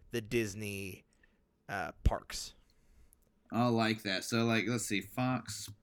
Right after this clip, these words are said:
Speaker 2: properties in Disney parks. All right, so we actually have five. You want me to read 'em off in the order that I
Speaker 1: Yeah,
Speaker 2: have them?
Speaker 1: absolutely.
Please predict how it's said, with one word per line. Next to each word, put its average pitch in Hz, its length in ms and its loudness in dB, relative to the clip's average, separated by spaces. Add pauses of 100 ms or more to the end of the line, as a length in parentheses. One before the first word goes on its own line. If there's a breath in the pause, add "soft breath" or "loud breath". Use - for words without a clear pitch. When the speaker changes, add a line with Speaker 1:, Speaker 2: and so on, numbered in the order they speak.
(120)
Speaker 2:
properties 107 1500 -2
in 92 420 -8
Disney 85 680 -6 (260)
parks. - 480 -6 (380 loud breath)
All 156 80 4
right, 127 120 4
so 143 160 2
we 151 220 8
actually 214 320 6
have 143 400 4
five. 123 400 4
You 131 60 2
want 127 100 0
me 135 60 2
to 127 100 2
read 135 160 4
'em 123 140 4
off 120 240 2
in 120 140 0
the 117 60 4
order 120 280 4
that 113 100 4
I 113 100 4
Speaker 1:
Yeah, 104 100 8
Speaker 2:
have 110 80 6
them? 120 100 2
Speaker 1:
absolutely. 139 400 -4